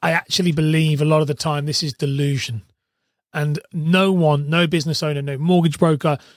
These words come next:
no professional in any capacity using social media to build their p-, personal brand, grow their business, increase their income, should be deluding themselves with false vanity metrics in, through engagement pods. You didn't earn it,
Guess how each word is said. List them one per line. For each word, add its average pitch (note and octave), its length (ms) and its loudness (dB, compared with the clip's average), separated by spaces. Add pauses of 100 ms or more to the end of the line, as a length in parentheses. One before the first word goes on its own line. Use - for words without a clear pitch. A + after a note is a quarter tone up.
(100)
no D3+ 120 -6
professional E3+ 580 0
in E3 100 2 (100)
any F3+ 360 2
capacity E3+ 600 -4
using D3+ 360 -2
social D#3+ 320 2
media D#3 240 4
to C#3 100 -6
build D3+ 220 0
their D3 160 2
p-, F3 160 -10
personal D#3 340 -4
brand, C#3 320 -6
grow D#3 220 2
their D3 120 0
business, C#3 440 -4
increase D3+ 320 -4
their C#3+ 160 2
income, C#3 340 2 (360)
should D#3 380 0
be E3 120 0
deluding D3+ 500 2
themselves C3+ 500 -2 (240)
with D3+ 160 -6 (160)
false D#3 400 2 (300)
vanity E3 480 2
metrics D3 580 -4 (380)
in, C#3+ 240 -6
through D#3+ 460 2
engagement D3 520 -2
pods. - 400 -6 (840)
You C#3 80 -10
didn't G3 280 0
earn E3 240 2
it, D3+ 180 -2